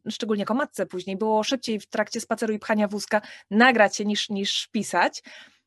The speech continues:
I bardzo często właśnie później już nawet od obcych osób, i to przeważyło oczywiście,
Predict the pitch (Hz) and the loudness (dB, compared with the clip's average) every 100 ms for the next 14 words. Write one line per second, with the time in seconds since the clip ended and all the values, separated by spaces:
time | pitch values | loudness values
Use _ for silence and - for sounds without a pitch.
0 | _ _ - 233 220 359 349 311 269 254 | _ _ 2 4 6 6 4 2 2 4
1 | 262 254 254 240 269 262 247 254 254 - | 2 2 0 0 0 2 0 0 -2 -2
2 | 220 - 349 359 226 - 190 196 208 214 | -6 4 4 4 -4 -2 -2 -2 -6 -2
3 | 190 - 190 185 180 175 170 269 - - | 0 0 2 2 0 0 2 2 0 -6
4 | - 175 175 - 220 | -6 -4 -8 -6 -4